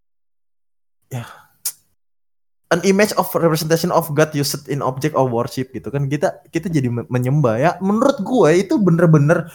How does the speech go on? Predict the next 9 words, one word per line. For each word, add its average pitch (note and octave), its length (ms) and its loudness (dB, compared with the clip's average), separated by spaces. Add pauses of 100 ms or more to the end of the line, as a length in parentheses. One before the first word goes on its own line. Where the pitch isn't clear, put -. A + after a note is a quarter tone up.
(360)
terimplikasi F3+ 800 2
sama E3+ 320 4 (160)
fans-fans E3 480 0
yang C#3 160 0
maniak E3 400 2
gitu. A#2 240 -6
Mereka D#3+ 320 -4
kayak E3 160 0
melakukan, B2 560 -2